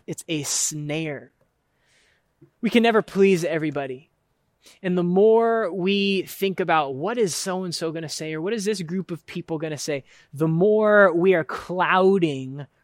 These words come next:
right judgment. Right judgment is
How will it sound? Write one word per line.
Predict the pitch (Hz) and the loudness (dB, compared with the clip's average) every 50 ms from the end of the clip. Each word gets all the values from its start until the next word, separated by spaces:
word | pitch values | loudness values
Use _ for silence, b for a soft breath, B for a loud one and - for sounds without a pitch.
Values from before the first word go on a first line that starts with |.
| _ - | _ -10
right | 151 151 151 156 165 165 160 151 147 147 147 - - - _ _ _ _ _ 127 | -8 -4 0 2 4 4 4 4 0 -4 -6 -12 -16 -18 _ _ _ _ _ -14
judgment. | 123 131 156 135 131 131 131 131 123 107 - _ _ _ _ _ _ _ _ _ - - _ | -8 -6 -6 -6 -6 -8 -10 -12 -12 -14 -16 _ _ _ _ _ _ _ _ _ -20 -18 _
Right | - 151 165 185 202 208 190 | -2 4 6 6 6 6 4
judgment | 165 151 175 180 180 170 185 190 175 | 2 2 4 4 4 2 0 -2 -2
is | 160 160 156 147 135 - | 0 0 0 0 -2 -4